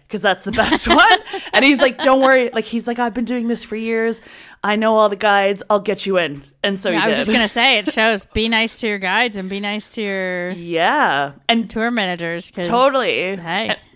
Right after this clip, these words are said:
Speaker 1: and book with a good, reputable company because they, they know people that know people and they can, you know, get you into, you know, it's,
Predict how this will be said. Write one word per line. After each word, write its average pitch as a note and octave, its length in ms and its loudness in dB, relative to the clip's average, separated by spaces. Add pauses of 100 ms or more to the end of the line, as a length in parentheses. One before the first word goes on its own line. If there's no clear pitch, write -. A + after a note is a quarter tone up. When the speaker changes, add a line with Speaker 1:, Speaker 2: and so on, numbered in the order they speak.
(280)
Speaker 1:
and G3 160 0
book A#3 220 0
with C#4+ 120 2
a D4 140 2
good, G#3 360 -2
reputable G3 560 -2
company F3+ 440 -6
because D#3 460 -8
they, G3+ 420 -4
they F3 260 -6
know D#3 220 -2
people F3+ 240 -4
that G#3 160 -4
know C#4+ 160 0
people F3 400 0
and E3 100 -2
they F#3+ 120 -2
can, C#4 300 -2
you - 160 -10
know, B3 140 -4
get B3 320 -4
you - 80 -6
into, C4 680 0
you - 340 -8
know, G3+ 120 0
it's, - 220 -6